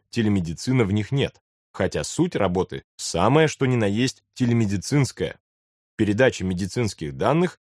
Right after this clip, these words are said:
по телекоммуникациям для дистанционной диагностики.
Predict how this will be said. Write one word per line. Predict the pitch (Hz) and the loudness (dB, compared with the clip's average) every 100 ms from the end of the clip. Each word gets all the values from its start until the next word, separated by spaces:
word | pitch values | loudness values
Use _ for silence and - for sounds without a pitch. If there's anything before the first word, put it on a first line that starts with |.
| _ | _
по | 131 | -4
телекоммуникациям | - 131 107 104 90 78 107 143 - 170 | -2 -2 0 0 -2 0 2 2 2 0
для | 143 120 | 0 -2
дистанционной | 110 - 104 92 92 123 139 | -4 -4 -4 -2 0 2 2
диагностики. | 113 113 98 98 90 - - - | 2 2 2 -2 -4 -10 -18 -18